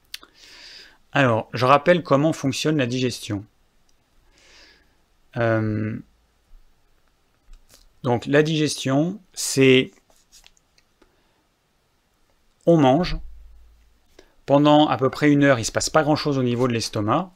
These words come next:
Donc l'acide, euh, enfin, euh, la salive va pouvoir, euh, faire son boulot sur les céréales, les légumineuses. Ensuite, l'estomac va produire de l'acide gastrique, de l'acide chlorhydrique,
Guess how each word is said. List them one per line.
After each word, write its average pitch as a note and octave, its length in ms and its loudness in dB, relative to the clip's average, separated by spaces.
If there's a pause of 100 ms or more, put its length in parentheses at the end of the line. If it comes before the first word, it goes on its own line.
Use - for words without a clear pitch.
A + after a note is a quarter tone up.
(760)
Donc C3 300 0
l'acide, B2+ 640 0
euh, A2 280 -2
enfin, A2 340 0
euh, G2+ 160 -4
la A#2+ 120 2
salive C#3+ 340 0
va C3+ 100 2
pouvoir, B2+ 460 0
euh, A2+ 680 -4
faire - 180 -4
son C3 140 -6
boulot B2 320 -2
sur D3+ 580 -4 (140)
les A#2+ 160 -8
céréales, A2+ 440 -2
les A2+ 100 -4
légumineuses. G#2 640 -8 (960)
Ensuite, C#3 300 -6
l'estomac C#3 340 0
va B2 140 0
produire B2 400 -4
de G#2+ 80 -6
l'acide B2+ 720 -4
gastrique, A#2+ 480 -6
de C3 80 -6
l'acide A2+ 240 -4
chlorhydrique, A#2+ 600 -6